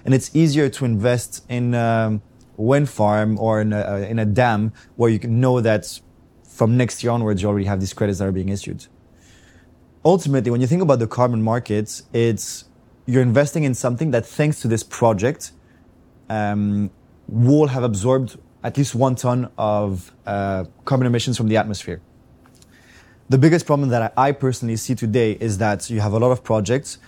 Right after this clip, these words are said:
that have been built, that already exist out there, and that people certify for carbon credits,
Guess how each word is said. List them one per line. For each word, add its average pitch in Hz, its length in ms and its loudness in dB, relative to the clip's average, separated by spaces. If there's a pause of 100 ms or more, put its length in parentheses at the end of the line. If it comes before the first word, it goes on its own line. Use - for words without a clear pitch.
(220)
that 113 120 2
have 135 200 2
been 131 180 2
built, 113 360 -2 (320)
that 113 140 2
already 135 260 4
exist 120 340 -2
out 107 180 -2
there, 110 200 0
and 117 160 -4
that 113 100 -2
people 127 200 0
certify 120 560 0
for 107 160 -4
carbon 110 280 0
credits, 113 460 -4